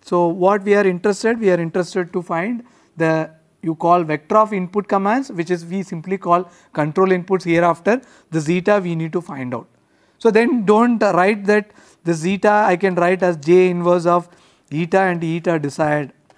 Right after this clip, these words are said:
Okay, this may not work all the time. So that's what I wanted to explain. So now what would be the desired objective? So one of the objective is actually, like, you are thinking about the stability aspect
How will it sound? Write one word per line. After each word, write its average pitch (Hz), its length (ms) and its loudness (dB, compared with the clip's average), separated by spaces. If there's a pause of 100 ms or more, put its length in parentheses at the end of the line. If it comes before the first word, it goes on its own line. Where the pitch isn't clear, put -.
(340)
Okay, 220 200 -2
this 214 260 -6
may 208 160 -2
not 233 240 2
work 220 240 0
all 190 180 4
the 196 100 0
time. 160 260 -6 (380)
So 190 120 -4
that's 180 260 0
what 208 220 2
I 190 140 2
wanted 180 480 -2
to 190 100 2
explain. 180 500 -2 (360)
So 233 100 -2
now 247 300 2
what 233 360 0
would 254 160 -6
be 247 140 -2
the 247 160 -2
desired 220 640 2 (220)
objective? 226 640 -4 (340)
So 220 140 -8
one 220 180 0
of 220 100 -2
the 214 120 2
objective 208 360 -4
is 220 120 -2
actually, 208 320 0
like, 190 340 -2 (260)
you 170 120 -2
are 175 40 2
thinking 190 340 -6
about 180 240 -2
the 180 80 -4
stability 175 460 -4
aspect 196 480 -2